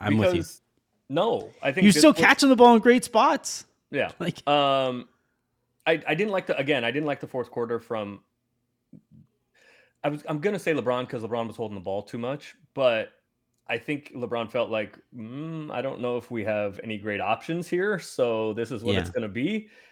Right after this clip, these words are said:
Speaker 2: Um, I think I'm the best option, even though I thought LeBron was holding the ball too long. But no, I do think it was just kind of a, A D needs to force the issue more. And as I said, like, his first couple possessions were him just,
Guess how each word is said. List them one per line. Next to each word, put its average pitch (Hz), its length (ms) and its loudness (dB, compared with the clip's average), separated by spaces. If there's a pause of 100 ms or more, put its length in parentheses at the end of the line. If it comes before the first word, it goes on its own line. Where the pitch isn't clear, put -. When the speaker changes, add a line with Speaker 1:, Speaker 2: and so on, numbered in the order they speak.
(100)
Speaker 2:
Um, 107 320 -2
I 117 100 -2
think 127 180 -6
I'm 123 320 -2
the 117 80 -6
best 120 300 -2
option, 131 480 -2
even 131 140 -10
though 120 100 0
I 117 60 0
thought 123 200 0
LeBron 107 300 -2
was 98 120 -6
holding 98 220 -6
the 95 80 -10
ball 104 180 0
too 131 180 -12
long. 147 280 -6 (380)
But 165 160 2
no, 180 160 2
I 156 100 6
do 156 160 0
think 170 240 -6
it 156 100 0
was 120 180 -6
just 127 340 -8
kind 131 180 -4
of 110 160 -6
a, 110 340 0 (340)
A 127 160 -2
D 120 280 -4
needs 113 400 -6
to 104 580 -6 (880)
force 127 280 -2
the 120 200 -4
issue 147 260 -4
more. 175 280 -2
And 147 240 -4
as 156 180 0
I 165 80 2
said, 131 520 -2
like, 113 200 -4 (400)
his 151 160 -4
first 170 420 -2 (200)
couple 160 240 0
possessions 127 720 -4
were 123 420 -4 (360)
him 156 480 -4
just, 147 500 -10